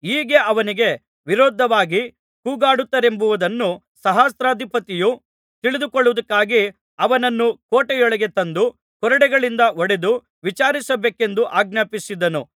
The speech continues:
ಅವರು ಪೌಲನನ್ನು ಬಾರುಗಳಿಂದ ಕಟ್ಟುವಾಗ, ಅವನು ತನ್ನ ಹತ್ತಿರ ನಿಂತಿದ್ದ ಶತಾಧಿಪತಿಯನ್ನು, "ರೋಮಾಪುರದ ಹಕ್ಕುದಾರನಾದ ಮನುಷ್ಯನನ್ನು ನ್ಯಾಯವಿಚಾರಣೆ ಮಾಡದೆ ಕೊರಡೆಗಳಿಂದ ಹೊಡಿಸುವುದು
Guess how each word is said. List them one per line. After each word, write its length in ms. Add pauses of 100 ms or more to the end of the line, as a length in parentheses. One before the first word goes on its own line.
(120)
ಅವರು 400
ಪೌಲನನ್ನು 800 (280)
ಬಾರುಗಳಿಂದ 640 (200)
ಕಟ್ಟುವಾಗ, 500 (500)
ಅವನು 360
ತನ್ನ 320
ಹತ್ತಿರ 480
ನಿಂತಿದ್ದ 420 (520)
ಶತಾಧಿಪತಿಯನ್ನು, 1080 (220)
"ರೋಮಾಪುರದ 640
ಹಕ್ಕುದಾರನಾದ 1160 (280)
ಮನುಷ್ಯನನ್ನು 760 (120)
ನ್ಯಾಯವಿಚಾರಣೆ 840
ಮಾಡದೆ 480 (420)
ಕೊರಡೆಗಳಿಂದ 640
ಹೊಡಿಸುವುದು 1000